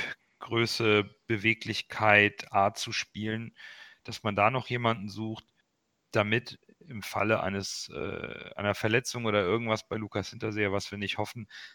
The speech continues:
das Spielsystem nicht umgestellt werden muss. Ansonsten sehe ich uns auch auf den Positionen im Mittelfeld und eigentlich auch in der Abwehr. Hm, Leibold oder Jamra kann man intern auffangen mit Wagnumann,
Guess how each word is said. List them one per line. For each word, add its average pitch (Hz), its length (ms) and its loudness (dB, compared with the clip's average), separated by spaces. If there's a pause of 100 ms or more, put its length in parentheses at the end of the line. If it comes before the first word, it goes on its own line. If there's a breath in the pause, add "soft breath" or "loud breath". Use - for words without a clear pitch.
das 104 120 -6
Spielsystem 104 640 -2
nicht - 200 -10
umgestellt 87 540 -6
werden 57 260 -8
muss. - 320 -18 (420)
Ansonsten 101 500 -4
sehe 101 140 -2
ich 101 120 -8
uns - 160 -12
auch 113 260 0
auf - 180 -12
den 98 200 -6
Positionen 107 800 -8 (800)
im 101 120 -4
Mittelfeld 107 720 0 (480)
und 101 160 -8
eigentlich 98 260 -4
auch 104 180 -2
in 98 80 -6
der 87 140 2
Abwehr. 104 520 2 (800 soft breath)
Hm, 98 280 -12
Leibold 101 720 4
oder 95 420 0
Jamra 110 520 4
kann - 320 -8
man 101 280 0
intern 113 520 0
auffangen 110 800 -2 (100)
mit 90 260 -12
Wagnumann, 104 760 0